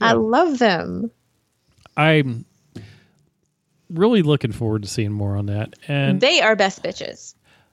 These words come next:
Speaker 2: Oh, very much so. Very much so. And Finn <sighs> is, like, on the side of there. She's, I don't think she's a Foo Fighter anymore. I don't think that's where she's at.
Speaker 1: Yeah, she loves her husband.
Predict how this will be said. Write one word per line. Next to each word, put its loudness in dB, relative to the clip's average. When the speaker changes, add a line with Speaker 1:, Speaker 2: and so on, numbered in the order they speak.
Speaker 2:
Oh, 2
very 4
much -2
so. -14
Very 2
much -6
so. -12
And 0
Finn 0
<sighs> -
is, 2
like, 0
on 0
the 0
side -4
of -4
there. -2
She's, -4
I -2
don't 0
think -2
she's -2
a -2
Foo -2
Fighter 2
anymore. 2
I -6
don't -2
think 2
that's 0
where 2
she's -6
at. -10
Speaker 1:
Yeah, 0
she -6
loves 0
her -4
husband. -2